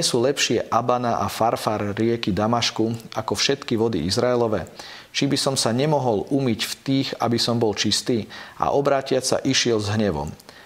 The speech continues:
Ale pristúpili jeho služobníci a hovorili mu a riekli:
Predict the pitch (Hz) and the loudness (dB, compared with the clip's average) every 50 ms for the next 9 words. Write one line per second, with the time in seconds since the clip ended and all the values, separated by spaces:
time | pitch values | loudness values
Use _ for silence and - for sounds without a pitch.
0 | - - - 101 104 101 - - 165 165 - - 160 147 - 147 139 135 135 131 | -8 -2 0 0 0 0 0 0 0 0 0 0 -2 0 0 0 2 2 2 2
1 | 123 120 104 - - 120 120 120 123 120 117 117 117 117 113 - - 131 - - | 2 0 0 0 2 2 2 2 2 0 0 0 -2 0 0 0 -2 -2 -2 -2
2 | 101 104 120 120 120 120 117 117 117 113 107 104 107 117 113 113 113 104 110 110 | 0 0 2 2 2 2 2 2 0 2 2 2 2 0 0 0 0 0 2 2
3 | 107 101 - - 82 - | 2 0 0 -2 -4 -4